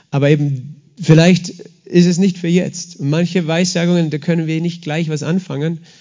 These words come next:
Da gibt's auch eine gute Methode. Was tun wir dann? Wir nehmen sie und legen sie aufs Bücherregal und, äh, sagen: Okay, Herr,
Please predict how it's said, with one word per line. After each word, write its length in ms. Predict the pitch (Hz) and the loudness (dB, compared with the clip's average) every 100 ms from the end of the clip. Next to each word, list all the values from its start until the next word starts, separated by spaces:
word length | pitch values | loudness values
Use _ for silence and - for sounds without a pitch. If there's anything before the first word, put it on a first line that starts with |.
| _ _ - | _ _ -8
Da 80 | |
gibt's 240 | 143 143 - | -6 -6 -4
auch 120 | 143 | -2
eine 160 | 143 139 | 0 -2
gute 260 | 156 151 | -4 -4
Methode. 420 | 143 135 147 156 | -4 -4 -4 -4
Was 140 | 139 135 | -6 -6
tun 180 | 160 156 | -6 -4
wir 80 | |
dann? 160 | 147 147 | -4 -4
Wir 80 | 131 | -4
nehmen 280 | 135 165 160 | -4 -4 -4
sie 200 | - 151 | -6 -8
und 160 | 135 | -8
legen 260 | 131 139 143 | -6 -6 -8
sie 220 | 139 139 | -8 -10
aufs 180 | 127 - | -10 -8
Bücherregal 640 | 170 175 170 160 151 190 - _ _ _ _ _ _ _ _ _ _ _ _ | -6 -2 -4 -4 -6 -8 -10 _ _ _ _ _ _ _ _ _ _ _ _
und, 340 | 139 135 139 135 | -4 -2 -4 -4
äh, 340 | 135 131 127 | -4 -2 -2
sagen: 240 | 131 135 147 | -4 -4 -4
Okay, 240 | 135 156 | -2 -2
Herr, 260 | 147 151 | 0 -2